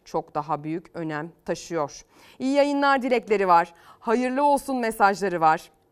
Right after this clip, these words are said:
Pek çok mesaj göndermişsiniz. Hepsi için çok çok teşekkür ederim. Ee, Aslı Gün onlardan bir tanesi. Bilge Hanım onlardan bir tanesi. Ee, bir başka izleyicim var. Dilek Dabakoğlu. Kendisi de beni mesajsız bırakmayan,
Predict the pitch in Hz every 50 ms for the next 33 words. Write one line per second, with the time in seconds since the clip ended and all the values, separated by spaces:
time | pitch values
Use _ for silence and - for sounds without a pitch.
0 | _ _ _ _ _ _ _ _ _ _ _ _ _ _ _ _ - 208 202 -
1 | - 226 202 - 196 196 - 214 208 214 190 180 190 185 175 175 170 170 165 165
2 | 160 - - 170 160 - 196 180 180 - - 190 - - 175 175 - 180 180 -
3 | 180 165 - - 175 165 - 185 170 - - 180 175 160 160 156 156 165 175 220
4 | 220 _ _ _ - - _ _ - - 190 190 185 180 180 175 170 165 - -
5 | 185 208 214 - - 220 220 196 240 240 226 190 196 196 190 185 180 175 175 180
6 | 175 170 175 165 170 156 - - 170 165 165 160 156 156 - 165 160 202 214 196
7 | 185 226 226 220 208 202 202 185 185 - 185 190 185 180 175 175 170 170 170 170
8 | 170 165 170 165 - 180 170 160 160 151 151 - - 151 151 165 - _ _ _
9 | _ _ _ _ - 180 180 175 175 170 170 170 170 175 _ 226 226 220 208 220
10 | 226 220 - - 254 202 226 208 185 185 214 208 180 202 214 220 202 190 190 196
11 | 180 202 214 220 226 220 196 208 208 190 214 220 214 226 208 196 180 175 170 165
12 | 180 - - 214 190 190 190 190 - 190 202 190 190 190 190 185 185 185 - 185
13 | 180 180 - 196 185 180 180 180 180 180 - 190 180 170 170 160 156